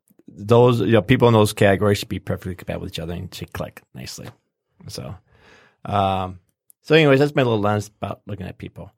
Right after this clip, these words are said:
So there's obviously more to astrology. You can be friends with anyone. I mentioned on the show that, you know, I have some good friends. I always bring up Sylvia. I don't know why, 'cause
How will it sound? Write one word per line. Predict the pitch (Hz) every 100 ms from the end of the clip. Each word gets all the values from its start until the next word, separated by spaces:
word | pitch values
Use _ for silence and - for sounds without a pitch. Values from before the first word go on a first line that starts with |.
| _ _ _ _ _
So | 117 107 104
there's | 101 113 127
obviously | 135 127 135 120 123
more | 107 107 107 107
to | 107
astrology. | 98 104 101 101 90
You | 101
can | 98
be | 98
friends | - 95 95
with | 92 -
anyone. | 98 90 92 95
I |
mentioned | 95 90 98
on |
the | 90
show | - 90 90
that, | 87 85
you | 92
know, | 85
I |
have | 90 87
some | - 98
good | 92 98
friends. | - 92 90 90
I | -
always | 120
bring | 107 92
up |
Sylvia. | - 90 82 82
I | -
don't | 87
know | 82
why, | 82
'cause | 87 - - -